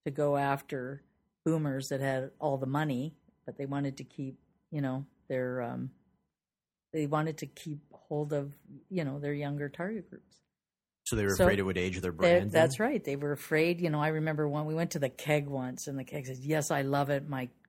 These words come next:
Speaker 1: target is boomers. There's no question about it."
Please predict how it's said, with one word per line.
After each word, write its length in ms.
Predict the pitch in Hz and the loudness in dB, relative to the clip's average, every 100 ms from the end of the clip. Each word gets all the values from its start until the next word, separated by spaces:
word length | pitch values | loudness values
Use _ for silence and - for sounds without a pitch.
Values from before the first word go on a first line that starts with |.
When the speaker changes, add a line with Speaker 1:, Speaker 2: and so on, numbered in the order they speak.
| - - | -20 -4
Speaker 1:
target 360 | 156 151 156 | 2 4 4
is 220 | 147 135 127 - _ | 2 0 -6 -16 _
boomers. 480 | 175 180 165 160 147 | 2 4 4 0 -2
There's 260 | 123 131 | -4 -6
no 220 | 127 127 - | -8 -12 -14
question 640 | - - 208 196 - 175 156 | -12 2 6 6 4 0 2
about 480 | 143 - 160 170 165 | 0 4 6 8 8
it." 260 | 165 160 | 6 2